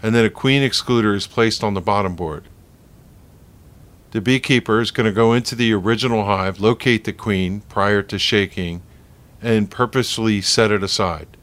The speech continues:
You don't have to do that, but that's usually the recommendation. Some frames with foundation are put in the new box, and the bees are shook, or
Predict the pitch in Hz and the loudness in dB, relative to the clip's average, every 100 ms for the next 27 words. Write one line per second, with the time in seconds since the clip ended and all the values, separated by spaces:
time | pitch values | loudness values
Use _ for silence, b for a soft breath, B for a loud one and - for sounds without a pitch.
0 | _ - - - - - 101 104 113 117 | _ -20 -20 -20 -20 -8 -2 0 2 2
1 | 107 101 92 98 90 95 - 95 95 - | 0 -4 -4 -2 -2 -4 -6 -4 -4 0
2 | 101 92 98 92 90 90 87 92 85 85 | -2 0 -2 -2 -2 -4 -4 -6 -8 -8
3 | 80 - - - - - - - - - | -8 -14 -18 -20 -20 -20 -20 -20 -20 -20
4 | - - - - - - - - - - | -20 -20 -20 -20 -20 -20 -20 -20 -20 -20
5 | - - - - - - - 120 107 117 | -20 -20 -20 -20 -16 -4 0 0 0 0
6 | 127 143 139 117 - 127 113 107 120 127 | 2 0 -2 -4 -2 2 2 2 2 0
7 | 143 117 92 - 143 143 - 113 120 127 | 0 0 -2 0 0 0 -2 0 0 0
8 | 98 104 104 104 107 - - 92 101 117 | -2 2 2 0 -4 -16 -12 -2 2 2
9 | 120 98 87 104 - - - - - - | 2 0 0 -2 -4 -10 -10 -20 -20 -20
10 | - - - - - 117 110 107 120 127 | -20 -20 -20 -20 -8 -2 0 0 2 0
11 | 135 131 - 113 101 98 92 - - - | 2 -2 -4 0 2 2 -2 -14 -16 -4
12 | - 170 135 92 - - - - - - | 0 4 4 2 -8 -20 -20 -20 -20 -20
13 | - - - - 92 82 | -20 -20 -16 -4 -4 -4